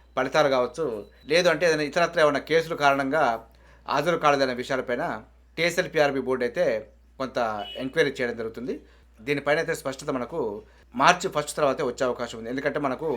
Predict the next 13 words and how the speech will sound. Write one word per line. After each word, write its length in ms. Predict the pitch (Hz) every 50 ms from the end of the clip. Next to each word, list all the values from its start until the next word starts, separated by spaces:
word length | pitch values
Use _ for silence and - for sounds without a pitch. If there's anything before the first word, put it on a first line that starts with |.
| 110 113 113 - -
ఇప్పుడు 220 | - - 175 170 160 151 131 120
జాయిన్ 220 | 135 151 170 180 175
కాని 180 | 190 180 170 156
వారికి 300 | 151 143 139 135 - 175 147 127 123 120 - -
మార్చి 320 | 127 131 147 175 - - 185
ఫస్ట్ 220 | - 156 143 -
వరకు 300 | 147 139 131 127 - 170 160 127 110 104 - - _ _ -
అవకాశం 360 | 120 127 135 151 151 143 139 135
అయితే 120 | 131 135 123
ఇవ్వడం 180 | 120 120 120 113
జరుగుతుంది. 380 | 113 110 107 - 117 135 214 - - - _ _ _
So, 100 | - 160 139
కాబట్టి 440 | - 143 143 147 156 151 - 196